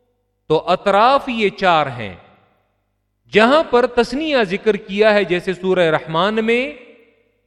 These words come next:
تو وہ گرمی اور سردیوں کے اعتبار سے، گرمیوں اور سردیوں میں اگر آپ دیکھیں تو سورج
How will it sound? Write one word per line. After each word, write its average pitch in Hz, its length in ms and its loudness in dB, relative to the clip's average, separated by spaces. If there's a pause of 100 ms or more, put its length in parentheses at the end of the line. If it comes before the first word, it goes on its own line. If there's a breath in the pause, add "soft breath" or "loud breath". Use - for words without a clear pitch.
(140)
تو 180 200 2
وہ 254 440 6 (540)
گرمی 226 480 2
اور 208 200 2
سردیوں 202 580 -2
کے 202 360 0
اعتبار 160 440 0
سے، 110 340 -8 (840)
گرمیوں 240 420 2
اور 247 140 4
سردیوں 214 560 -2
میں 214 120 0
اگر 175 180 0
آپ 185 360 0
دیکھیں 196 460 -4 (500)
تو 170 120 -2
سورج 240 440 0